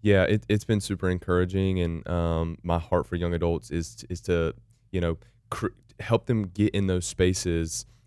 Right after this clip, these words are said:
um, because it is the thing that satisfies their soul,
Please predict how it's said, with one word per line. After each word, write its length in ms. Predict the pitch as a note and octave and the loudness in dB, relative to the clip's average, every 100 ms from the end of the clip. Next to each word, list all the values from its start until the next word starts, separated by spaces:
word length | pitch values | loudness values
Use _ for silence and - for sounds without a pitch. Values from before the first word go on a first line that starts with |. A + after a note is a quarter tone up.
| - | -6
um, 720 | F2 F2 E2+ E2 D#2+ D#2+ E2 _ _ _ - | -2 0 0 -2 -4 -8 -18 _ _ _ -10
because 640 | F2+ F2+ F2 E2+ E2 - | -6 -2 0 0 -4 -6
it 120 | F2+ F2 | -4 -4
is 140 | E2+ | -4
the 80 | F2 | -6
thing 220 | F#2 F2+ | -8 -8
that 100 | F2 | -8
satisfies 520 | - F#2+ F#2+ G#2 G2+ | -4 -4 -4 -6 -8
their 100 | G2+ | -8
soul, 340 | F#2 F#2 G#2+ | -8 -6 -6